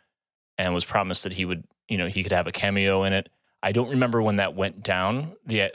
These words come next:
the allegations. So I don't know if that was the reason that he was portrayed by someone else.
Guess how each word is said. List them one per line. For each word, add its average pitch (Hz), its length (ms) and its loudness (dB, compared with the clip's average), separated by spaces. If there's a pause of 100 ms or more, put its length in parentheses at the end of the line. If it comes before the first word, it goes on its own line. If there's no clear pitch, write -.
the 95 340 0
allegations. 95 720 0 (460)
So 110 160 2
I 98 80 2
don't 101 100 0
know 101 80 4
if 92 80 0
that 98 140 2
was 95 120 -2
the 101 60 -4
reason 92 280 -4
that 82 100 -4
he 101 180 -4
was 85 440 -4 (560)
portrayed 95 400 0
by 87 100 2
someone 87 380 0
else. 104 520 0